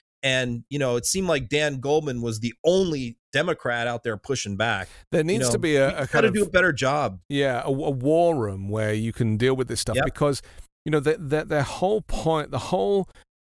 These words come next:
Speaker 2: uh, Republican conspiracy machine is,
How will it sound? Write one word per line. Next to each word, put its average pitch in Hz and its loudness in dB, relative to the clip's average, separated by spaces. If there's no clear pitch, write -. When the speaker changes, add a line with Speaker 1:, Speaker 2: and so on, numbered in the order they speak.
Speaker 2:
uh, - -16
Republican 156 0
conspiracy 151 0
machine 123 0
is, 123 -2